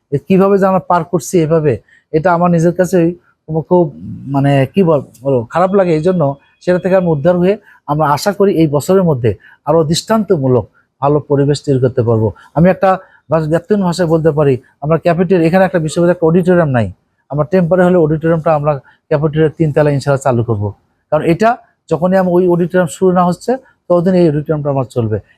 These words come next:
একটা বিশেষ অডিটোরিয়াম থাকবে না, সকল শিক্ষার্থীর একটা পরিবেশ থাকতে হবে। আমরা একটা মাল্টিপারপাস, মাল্টিপারপাস মানে এক বিল্ডিং করব, যে বিল্ডিংয়ে যে কোনো আন্তর্জাতিক কনফারেন্স,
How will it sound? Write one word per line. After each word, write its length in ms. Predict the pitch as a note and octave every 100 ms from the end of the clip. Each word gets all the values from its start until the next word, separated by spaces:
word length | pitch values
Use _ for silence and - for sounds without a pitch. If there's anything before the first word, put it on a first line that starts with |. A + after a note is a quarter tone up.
| _
একটা 120 | C#4+
বিশেষ 220 | C#4 C4+
অডিটোরিয়াম 380 | B3+ B3 B3+ A#3
থাকবে 300 | F#3 D#3+ E3+
না, 120 | D3+ G#2 _ _
সকল 220 | A#3+ C4
শিক্ষার্থীর 540 | B3+ A3+ - A3+ A3+
একটা 120 | G3+ G#3
পরিবেশ 420 | F#3 F#3 F#3+ F#3 - _ _ _
থাকতে 220 | E3 -
হবে। 200 | C#3 A2 G2 - _ _
আমরা 200 | D#3+ F#3+
একটা 180 | G3 G3+ F#3+ - _ _ _ D#3+
মাল্টিপারপাস, 580 | G#3 G#3 G#3+ G3+ G#3 - - _ _ _ _ _ _ _
মাল্টিপারপাস 500 | F3 G#3 G#3 G#3+ G#3+ - - G2
মানে 240 | D#3+ E3 E3+
এক 280 | E3 D#3+ - E3+
বিল্ডিং 240 | F#3+ F#3+
করব, 220 | D#3 C3+ A#2 A2+
যে 120 | F#3
বিল্ডিংয়ে 440 | E3+ G3+ A3+ G3 A#2 - _ _ _ -
যে 120 | C#4
কোনো 260 | C#4+ C#4+ C#4 B3+
আন্তর্জাতিক 580 | G3+ G#3 A#3 G#3+ G3+ G3+
কনফারেন্স, 440 | F3 D3 C3